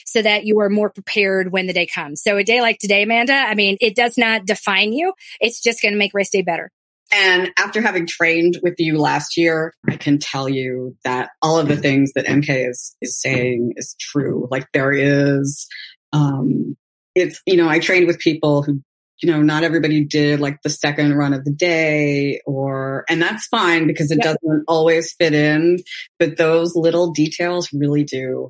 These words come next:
Speaker 2: help on race day because you learn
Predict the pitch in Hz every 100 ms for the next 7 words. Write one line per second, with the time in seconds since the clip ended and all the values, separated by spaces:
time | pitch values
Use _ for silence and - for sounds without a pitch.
0 | - 190 - 139 135 143 185 - 135 127
1 | - 139 143 143 147 143 147 147 143 143
2 | 143 147